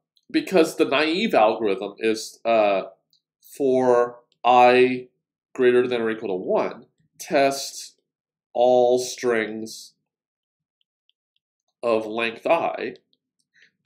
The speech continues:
uh, on both machines or both D F As.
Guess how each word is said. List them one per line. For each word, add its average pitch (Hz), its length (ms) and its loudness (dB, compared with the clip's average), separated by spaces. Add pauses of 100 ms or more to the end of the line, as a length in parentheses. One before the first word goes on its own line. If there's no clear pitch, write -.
(720)
uh, 107 300 0 (100)
on 117 340 0
both 113 420 -2
machines 95 680 -14 (140)
or 104 100 -4
both 90 320 -6
D 87 140 -10
F 80 140 -14
As. 143 340 -6